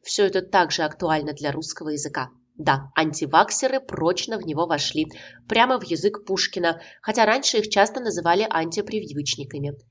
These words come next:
Но язык, как и все в мире, подвержен глобализации. Кстати, о Пушкине. Государственный институт русского языка имени Пушкина выбрал в этом году слово «близкое», но другое,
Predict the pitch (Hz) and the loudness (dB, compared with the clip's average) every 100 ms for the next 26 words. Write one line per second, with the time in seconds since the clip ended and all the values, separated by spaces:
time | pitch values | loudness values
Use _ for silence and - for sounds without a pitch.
0 | _ 170 165 160 151 277 - - 170 180 | _ -4 0 0 0 -4 -2 -2 -2 -2
1 | - 165 147 156 170 269 269 180 139 139 | 0 0 -2 -2 -2 -2 -4 -4 -4 -2
2 | 190 202 196 185 165 165 156 143 143 143 | -2 -2 -6 -6 -4 -2 -4 -4 -6 -6
3 | - - - - - - _ - 233 220 | -10 -10 -16 -20 -20 -20 _ -4 -2 0
4 | 214 208 196 - 165 156 151 180 185 202 | 0 0 -2 -2 -2 -2 -2 -4 0 0
5 | 180 - 170 170 170 - 185 180 185 180 | -2 -6 -6 -6 -8 -6 -6 -4 -4 -4
6 | - 147 156 160 165 151 151 151 156 170 | -6 -6 -4 -2 -2 -2 -4 -6 -6 -6
7 | - 190 151 220 220 185 165 165 156 160 | -4 -4 -2 -2 -2 -2 -2 -6 -6 -4
8 | 160 147 175 156 147 220 294 - 160 147 | -4 -4 -4 -6 -4 -2 -2 -2 -4 -4
9 | 185 220 220 151 143 139 | -4 -4 -4 0 0 -2